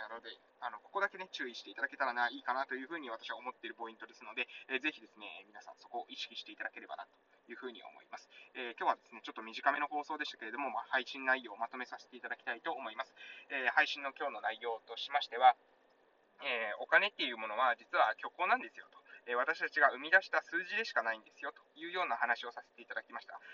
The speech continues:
そしてそのお金とですね、実際に交換している実体価値、人とかですね、自然が生み出すような、えー、ものの価値が増えていくスピードっていうのは、えー、お金が増えるスピードに比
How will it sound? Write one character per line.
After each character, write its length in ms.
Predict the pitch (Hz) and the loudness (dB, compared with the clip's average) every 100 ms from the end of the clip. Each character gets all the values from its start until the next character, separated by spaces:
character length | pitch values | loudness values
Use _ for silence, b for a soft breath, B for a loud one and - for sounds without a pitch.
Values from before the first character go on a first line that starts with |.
| B | B
そ 80 | - | -8
し 60 | 208 | 0
て 100 | 226 | 0
そ 100 | 202 | 2
の 140 | 180 | 0
お 40 | - | 4
金 180 | 196 233 | 4 4
と 100 | 240 | 2
で 80 | - | 0
す 80 | |
ね、 120 | 247 - | -4 -10
実 100 | - | -2
際 180 | 196 190 | 2 2
に 100 | - | 2
交 140 | 180 | 0
換 220 | 175 175 | 6 6
し 80 | 175 | 4
て 80 | 175 | -2
い 60 | 170 | -6
る 120 | - | -6
実 160 | 269 - | -10 2
体 160 | 202 190 | 6 8
価 100 | 190 | 6
値、 160 | - - - | 4 -16 -20
人 240 | - 185 | -8 -4
と 80 | 165 | -2
か 140 | - | -2
で 60 | - | -2
す 100 | 131 | -2
ね、 160 | 160 - B | -2 -2 B
自 160 | B 151 | B -6
然 240 | 143 175 | 0 4
が 160 | 190 202 | 8 8
生 80 | - | 8
み 80 | 151 | 2
出 100 | 165 | 0
す 140 | - | 0
よ 160 | 120 110 | -6 0
う 20 | |
な、 100 | 139 143 127 | 6 6 6
え 20 | 110 | 2
ー、 40 | |
も 120 | 113 | -4
の 140 | 127 156 | 0 2
の 80 | |
価 120 | 165 165 | 0 -2
値 280 | 127 117 - | -6 -8 6
が 260 | 147 139 - - | 8 8 4 -4
増 80 | |
え 80 | 147 | -4
て 100 | 139 | -2
い 60 | 123 | -6
く 140 | 127 | -8
ス 100 | - | -12
ピ 120 | - | -10
ー 40 | 147 | -6
ド 80 | 143 | -6
っ 20 | |
て 140 | - | -6
い 100 | 120 | -8
う 40 | 110 | -4
の 100 | 113 | 6
は、 240 | 139 123 B B B | 8 8 B B B
え 40 | |
ー、 40 | 127 | 2
お 80 | 139 | 8
金 200 | 190 208 | 8 8
が 120 | 208 | 2
増 60 | 208 | 4
え 80 | |
る 100 | 185 | 2
ス 80 | 156 | 2
ピ 120 | - 156 | -4 -2
ー 20 | |
ド 80 | 143 | -2
に 100 | |
比 60 | 139 | 4